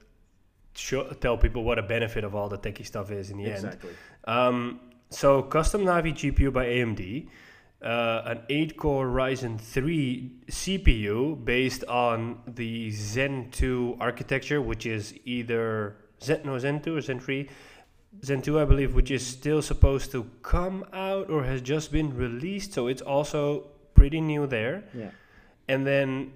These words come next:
Speaker 1: it has a built-in S S D.
Speaker 2: Mm-hmm.
Speaker 1: That's something developers have been screaming for. Um, Sony says that it's,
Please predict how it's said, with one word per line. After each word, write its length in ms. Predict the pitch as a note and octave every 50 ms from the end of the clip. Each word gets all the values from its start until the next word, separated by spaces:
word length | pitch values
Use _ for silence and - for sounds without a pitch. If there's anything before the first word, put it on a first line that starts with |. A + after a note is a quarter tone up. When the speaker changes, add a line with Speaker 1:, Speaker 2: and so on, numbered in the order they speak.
| -
Speaker 1:
it 100 | C3 C3+
has 580 | C3 C3 C#3 C#3+ C#3 C3+ C3+ B2+ B2 - - - - - - -
a 80 | B2+ A#2
built-in 680 | A2 A2 A#2 C#3 D3 D#3+ D#3+ - - D3 D3 D3 -
S 220 | D3 D3 C#3 - D#3+
S 160 | D3+ B2 A2+
D. 520 | A2 G#2+ C3 A#2 G#2+ G2 G2+ A2+ F3 A#3+
Speaker 2:
Mm-hmm. 80 | - - - - - - -
Speaker 1:
That's 180 | A#2+ A#2 A2+ -
something 320 | C3+ A#2+ A2 C3+ B2 A#2
developers 480 | A2 A#2+ A2 B2 B2+ B2+ A#2+ B2+ A2 G#2+
have 100 | B2 A2
been 120 | A#2 G#2+
screaming 440 | - - - C3 B2+ B2 A#2+ A2 G#2+
for. 420 | A2 - G2+ F#2+ G#2 A#2 D#3 E3 - - - - - - - - _ -
Um, 260 | - A#2 A#2+ B2 - - - - -
Sony 500 | - - - C#3+ C#3 D3 D#3 D#3+ D#3+ D3+
says 400 | - - D#3+ D3+ D3 C#3+ C3 B2+
that 140 | C3 C3 B2+
it's, 360 | A#2+ B2+ B2+ B2+ - -